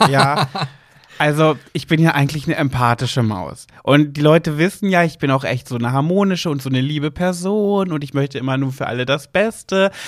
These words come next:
Speaker 1: Aber ich habe ja manchmal, ich, man, man kann ja manchmal auch für Gedanken nichts.
Speaker 2: Nee, die kommen und gehen, ne?
Speaker 1: Ja,
Speaker 2: Aber, aber die
Speaker 1: ich such mir
Speaker 2: Gedanken
Speaker 1: das
Speaker 2: sind
Speaker 1: ja nicht
Speaker 2: frei.
Speaker 1: aus.
Speaker 2: Soll ich singen? Die Gedanken sind frei?
Speaker 1: Ja.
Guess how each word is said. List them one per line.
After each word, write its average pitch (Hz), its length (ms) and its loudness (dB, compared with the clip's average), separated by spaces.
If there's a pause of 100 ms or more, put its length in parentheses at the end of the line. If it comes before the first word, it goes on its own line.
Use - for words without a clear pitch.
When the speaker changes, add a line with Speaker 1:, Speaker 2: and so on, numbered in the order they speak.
(220)
Speaker 1:
Aber 165 160 2
ich 185 100 0
habe 190 140 0
ja 175 60 2
manchmal, 165 440 0 (160)
ich, 151 140 -4 (100)
man, 202 180 2 (380)
man 302 200 4
kann 320 280 4
ja 156 100 4
manchmal 123 400 0
auch 117 100 0
für - 300 -8
Gedanken 113 540 -4
nichts. - 680 -4
Speaker 2:
Nee, 127 200 6
die 98 100 -2
kommen 135 280 2
und 165 140 -2
gehen, 92 380 0
ne? 110 100 2
Speaker 1:
Ja, 349 100 4
Speaker 2:
Aber, 139 220 4
aber - 140 2
die - 60 0
Speaker 1:
ich - 40 0
such 247 120 6
mir 143 180 4
Speaker 2:
Gedanken - 20 -2
Speaker 1:
das 254 100 2
Speaker 2:
sind 190 120 4
Speaker 1:
ja 262 80 6
nicht 269 140 6
Speaker 2:
frei. 240 180 4
Speaker 1:
aus. 135 380 4
Speaker 2:
Soll 135 120 4
ich 143 100 -2
singen? 196 280 -4
Die 156 100 -8
Gedanken 139 320 -2
sind 151 160 -6
frei? 190 320 -4 (120)
Speaker 1:
Ja. 127 400 -6